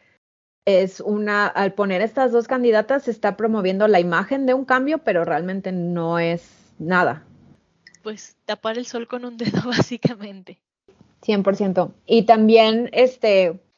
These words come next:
Speaker 1: pues, para deprimirnos un poco más, <laughs> no, no,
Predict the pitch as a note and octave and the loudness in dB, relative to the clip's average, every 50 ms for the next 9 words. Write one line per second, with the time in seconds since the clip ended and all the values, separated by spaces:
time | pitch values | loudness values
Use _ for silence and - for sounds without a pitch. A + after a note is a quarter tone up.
0 | _ _ _ _ _ _ _ _ B3 A#3 A#3 - A#3 A3+ A3+ A3+ A3+ - G#3+ G#3+ | _ _ _ _ _ _ _ _ 2 2 4 4 4 4 4 4 2 -2 -4 -4
1 | A3+ B3+ B3+ D#4 D4+ - D4+ D4 - D4 D4 C#4 A#3 A#3 D#4 - _ _ B3 C#4+ | -4 -4 -6 -6 -8 -8 -8 -6 -6 -4 -4 -4 -4 -4 -10 -12 _ _ -8 -6
2 | D#5 D#5+ - F4+ F4 - - F4+ - - G4 F#4 F#4+ - - - - C#5+ C#5 - | -4 2 2 2 2 4 0 0 2 2 -2 -2 -2 -6 -12 -14 -12 -12 -12 -12
3 | C#5 B4 F#4 - F#4+ _ _ - F4+ A#3 B3 B3 B3 B3+ C4 C4+ C4+ - - G#3 | -12 -12 -12 -14 -18 _ _ -12 -6 -2 2 4 4 6 6 4 4 2 0 -2
4 | A3 A3+ A#3 A#3 A#3+ A#3 A#3+ B3 A#3+ A#3 G3+ | 0 2 2 4 4 4 4 4 4 2 0